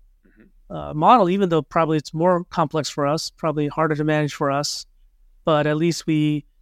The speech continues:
Speaker 2: we can see the pieces now in greater clarity. Do you, do you think that's a, a real fix to the issues, or, and, and do you think that's a trend that will continue? And and, and maybe does that allow Cost Plus to really flourish more?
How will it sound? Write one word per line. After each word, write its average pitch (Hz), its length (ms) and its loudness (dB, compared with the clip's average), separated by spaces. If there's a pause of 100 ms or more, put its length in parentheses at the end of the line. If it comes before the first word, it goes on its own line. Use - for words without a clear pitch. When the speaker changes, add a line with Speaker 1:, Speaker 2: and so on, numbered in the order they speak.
Speaker 2:
we - 80 -6
can 151 100 0
see 185 200 0
the 185 120 -2
pieces 165 520 -2
now 135 520 -4 (100)
in 156 120 0
greater 143 240 0
clarity. 143 580 -2 (420)
Do 196 100 0
you, 277 120 4 (140)
do 214 80 0
you 277 100 2
think 226 300 0
that's 196 360 0
a, 147 520 -2 (260)
a 175 120 -2
real 185 300 4
fix - 720 -4
to 190 120 -2
the 170 160 0
issues, 214 580 0
or, 147 400 -2 (380)
and, 196 500 -2
and 185 140 -2
do 202 60 0
you - 20 -2
think 226 160 0
that's 185 160 0
a 165 60 -4
trend 185 400 -2
that 180 60 4
will 165 120 2
continue? 170 540 -2
And 151 260 -4 (340)
and, 196 140 -2
and 202 140 2
maybe 233 220 2
does 190 180 0
that 196 180 4
allow 175 640 0 (240)
Cost 165 300 -2
Plus 160 200 0
to 165 100 -4
really 156 280 2
flourish 151 380 -2
more? 151 360 -4